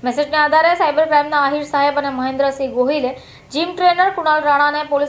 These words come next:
મથકે બોલાવી માર માર્યા હોવાના આક્ષેપો કરવામાં આવ્યા છે. આટલું નહીં, પરંતુ આહિર સાહેબે નામના પોલીસ કર્મીએ સર્વિસ રિવોલ્વર કુણાલ રાણાના મોઢામાં મૂકી ખોટા કેસમાં ફસાવી દેવાની ધમકી પણ આપી હતી. હાલ આ યુવકે સુરત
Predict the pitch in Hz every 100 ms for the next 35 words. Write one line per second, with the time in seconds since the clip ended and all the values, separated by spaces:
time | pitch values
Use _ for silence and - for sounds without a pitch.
0 | 285 277 285 269 254 262 269 262 247 262
1 | 269 262 262 262 247 247 247 - 269 254
2 | 240 247 240 240 247 208 208 208 - -
3 | - - - - - 233 285 285 330 330
4 | 320 311 302 330 330 311 320 330 311 311
5 | 302 277 320 320 285 277 254 311 330 277
6 | 294 294 285 285 285 277 269 269 262 262
7 | 262 233 240 254 262 247 247 220 - -
8 | - 262 269 269 285 302 311 311 285 277
9 | 277 269 269 254 240 247 262 320 311 311
10 | 240 220 214 - - - - - - -
11 | - 285 320 330 339 349 392 349